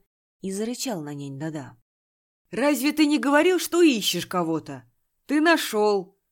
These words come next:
Ну а теперь ты можешь что-нибудь сделать, чтобы этот демон прекратил выть?" Нянь Дада повысил голос, силясь заглушить душераздирающий крик малыша,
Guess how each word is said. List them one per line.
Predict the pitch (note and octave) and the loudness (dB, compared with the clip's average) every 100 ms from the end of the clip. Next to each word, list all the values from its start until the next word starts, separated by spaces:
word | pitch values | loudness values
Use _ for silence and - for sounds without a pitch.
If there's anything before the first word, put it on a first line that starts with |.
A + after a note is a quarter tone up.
| _ _ _ | _ _ _
Ну | G3+ B3+ | -2 0
а | C4+ | 0
теперь | D#4 D#4 D4+ G#3+ | 0 2 2 2
ты | B3+ | -2
можешь | D#4 G4 D#4+ | 2 2 2
что-нибудь | - C4 C4 C4 B3+ | 0 -2 2 4 2
сделать, | G#3 C#4+ G#3+ F3 | 4 4 4 2
чтобы | - A3 A3 | 0 4 4
этот | A#3 G3+ | 4 -2
демон | F#3 E4+ E4 A3+ | 4 4 4 0
прекратил | A3+ B3 C4+ C4+ D4 E4 D4+ | -2 -2 -2 0 4 4 4
выть?" | D4+ E3 - - _ _ _ _ _ _ _ - | 2 0 -4 -14 _ _ _ _ _ _ _ -8
Нянь | D#3+ D#3+ | -4 -2
Дада | D#3+ D#3 D3+ | -2 -2 -2
повысил | D#3+ D#3 D3+ D3 C3+ | -2 -4 -4 -8 -8
голос, | F3 A3 G#3+ - - _ _ | -6 -6 -6 -10 -18 _ _
силясь | - A#3 B3 G#3+ | -10 -6 -4 -4
заглушить | B3+ B3+ C#4+ C4+ F#3 | -6 -4 -6 -4 -6
душераздирающий | C3+ D3+ D#3 D3+ D3 D#3 F#3+ A3+ G#3+ - | -4 -4 -4 -4 -4 -4 -2 -2 -4 -8
крик | F#3 A3+ F#3 | -6 -6 -6
малыша, | G#3 B3 C4 - C#3 | -8 -8 -8 -10 -12